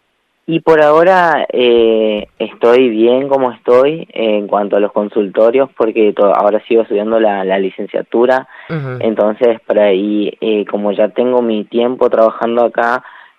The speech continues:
Speaker 1: tengo por ahí mi libertad en cuanto a, a los tiempos de, de, de, para, para estudiar o para ir a la facultad.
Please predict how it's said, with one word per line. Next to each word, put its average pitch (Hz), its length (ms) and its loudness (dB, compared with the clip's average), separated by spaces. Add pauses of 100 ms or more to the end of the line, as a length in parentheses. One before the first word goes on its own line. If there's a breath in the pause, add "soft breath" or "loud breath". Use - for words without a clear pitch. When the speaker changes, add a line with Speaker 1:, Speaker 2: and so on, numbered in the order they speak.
(100)
Speaker 1:
tengo 117 420 0
por 113 160 0
ahí 107 160 0
mi 113 120 -2
libertad 113 640 0
en 110 140 -4
cuanto 104 440 -2
a, 95 420 0
a 107 120 -2
los 104 220 -4
tiempos 120 680 0
de, 101 380 -2
de, 98 500 -8
de, 98 340 -10
para, 90 540 -4
para 98 160 -2
estudiar 107 960 -2
o 98 320 0
para 95 180 -2
ir 92 120 -6
a 95 80 -2
la 95 100 -4
facultad. 110 680 -2